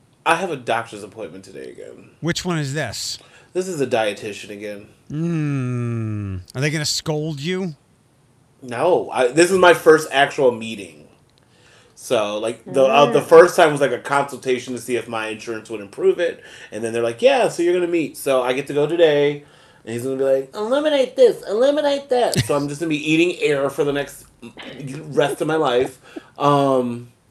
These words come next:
Speaker 1: it'll be fine. I did, did you see what I posted on Twitter, though?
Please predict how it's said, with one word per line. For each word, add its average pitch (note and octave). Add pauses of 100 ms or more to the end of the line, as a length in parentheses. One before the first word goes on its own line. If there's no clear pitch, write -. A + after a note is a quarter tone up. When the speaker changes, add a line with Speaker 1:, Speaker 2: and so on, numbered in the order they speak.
Speaker 1:
it'll F#4
be F#4+
fine. C3 (580)
I G3+
did, B3 (260)
did F3
you D#4
see C4+
what C4+
I B3
posted G3+
on F#3
Twitter, F3+
though? C#4